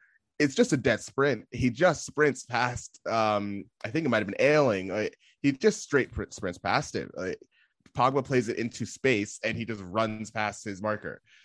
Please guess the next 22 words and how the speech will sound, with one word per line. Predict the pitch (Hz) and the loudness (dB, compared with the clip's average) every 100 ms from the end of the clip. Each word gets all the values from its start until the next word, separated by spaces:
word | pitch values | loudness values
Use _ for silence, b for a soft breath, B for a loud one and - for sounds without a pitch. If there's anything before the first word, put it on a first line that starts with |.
| b b | b b
Um, | 107 104 95 90 - _ _ _ _ - - _ _ _ 139 | 0 0 -2 -6 -16 _ _ _ _ -20 -20 _ _ _ -4
i-, | |
i-, | 127 139 139 | 2 6 6
it's, | 131 135 - | 6 0 -2
it's | - | -2
a | 175 | 2
terrible | - 147 131 107 | 4 6 4 2
matchup | 98 85 78 80 - | -4 -6 -8 -12 -12
for | - 101 | -8 -6
Leeds, | 90 85 76 85 | -4 -6 -6 -2
a-, | 101 - 113 | 0 2 0
and | 104 98 - _ _ _ _ _ - | -2 -6 -14 _ _ _ _ _ -2
it's, | 131 127 - - - - _ _ _ _ - - _ - | 0 0 -4 -16 -16 -18 _ _ _ _ -20 -20 _ -8
it's | 131 | -6
a | 117 | -8
perfect | - 160 151 143 127 | 0 2 2 -2 0
matchup, | 113 110 113 | -2 -2 -6
I | 107 | -4
think, | 107 | -6
for | - 110 | -4 -2
United | 107 107 104 98 | 2 2 2 0
because | 101 - 120 107 101 95 87 | -6 -2 2 2 2 -4 -10